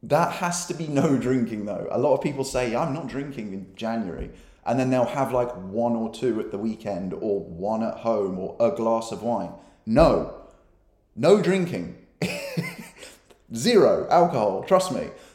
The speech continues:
The difference between zero and one drink is much bigger than one to ten, trust me. Zero alcohol for X number of days, at least twenty-eight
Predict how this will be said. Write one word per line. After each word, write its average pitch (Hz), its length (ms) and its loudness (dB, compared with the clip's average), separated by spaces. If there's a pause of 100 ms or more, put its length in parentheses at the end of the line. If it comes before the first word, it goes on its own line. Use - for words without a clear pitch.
The 135 80 0
difference 202 420 4
between 170 420 -2
zero 147 540 2
and 117 120 -2
one 120 440 -2 (420)
drink 165 400 -4 (500)
is 143 380 -4 (240)
much 190 440 2
bigger 131 460 2 (280)
than 135 220 2
one 147 440 2
to 160 100 -6
ten, 113 460 -4 (160)
trust - 280 -2
me. 90 120 -8 (1080)
Zero 160 400 8
alcohol 95 640 2 (240)
for 110 320 -2
X - 480 -4
number 131 300 0
of 123 100 -4
days, 92 500 -4
at 127 180 2
least 170 580 -4 (680)
twenty-eight 135 760 -2